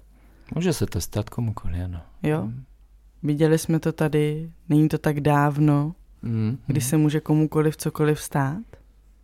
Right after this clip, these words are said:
Speaker 2: Mm, teď myslím rukou někoho jinýho úmyslně. Takže možná vlastně, když znáš ty případy, tak máš pocit, že jako seš připravený, nebo že právě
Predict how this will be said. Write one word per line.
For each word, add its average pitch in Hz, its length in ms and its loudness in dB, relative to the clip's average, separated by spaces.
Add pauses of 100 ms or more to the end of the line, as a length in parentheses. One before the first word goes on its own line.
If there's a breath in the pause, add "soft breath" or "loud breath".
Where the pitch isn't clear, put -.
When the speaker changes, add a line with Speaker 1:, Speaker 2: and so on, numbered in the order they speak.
(320)
Speaker 2:
Mm, 139 640 -4
teď - 140 -8
myslím 135 300 2
rukou 139 340 2
někoho 135 340 2
jinýho 135 560 2 (520 loud breath)
úmyslně. 147 760 6 (1120 loud breath)
Takže 165 280 2
možná 190 640 0 (200)
vlastně, 160 360 -2
když 175 180 2
znáš 170 380 0
ty 196 140 0
případy, 175 480 -2
tak 175 160 -4
máš 185 200 -4
pocit, 170 380 -6
že 170 120 0
jako 170 480 -4
seš - 260 -8
připravený, 165 680 -2
nebo 135 200 -4
že 139 120 -6
právě 151 440 -4